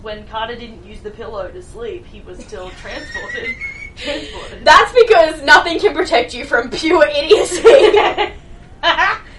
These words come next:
Speaker 2: The same way that Sadie almost dies in the next chapter because she refuses to follow rules.
Speaker 1: Right. I wasn't sure.
Speaker 2: There's only so much that a charm bracelet can do, Joe. <laughs>
Speaker 1: Okay.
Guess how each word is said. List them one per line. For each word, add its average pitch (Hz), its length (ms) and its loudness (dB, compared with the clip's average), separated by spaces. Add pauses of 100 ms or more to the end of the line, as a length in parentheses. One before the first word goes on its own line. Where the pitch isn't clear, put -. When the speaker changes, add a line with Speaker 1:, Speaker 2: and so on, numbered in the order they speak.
(640)
Speaker 2:
The 403 100 2
same 330 340 2
way 269 240 4
that 285 220 2
Sadie 262 280 0
almost 247 400 2
dies 302 400 6
in 285 100 -4
the 254 60 -4
next 262 220 -4
chapter 247 200 -2
because 277 280 -12
she 254 260 -16
refuses 247 500 -4
to 277 100 -4
follow 226 320 2
rules. 233 720 -2 (360)
Speaker 1:
Right. - 140 -20 (1400)
I - 40 -14
wasn't - 300 -18
sure. 381 80 -18
Speaker 2:
There's 302 180 4
only 440 240 4
so 285 240 2
much 247 260 -2
that 277 140 -2
a 226 100 -4
charm 247 360 2
bracelet 233 440 -2
can 285 200 -10
do, 226 220 -6
Joe. 190 340 -8 (760)
<laughs> 370 80 -8 (1700)
Speaker 1:
Okay. - 160 -20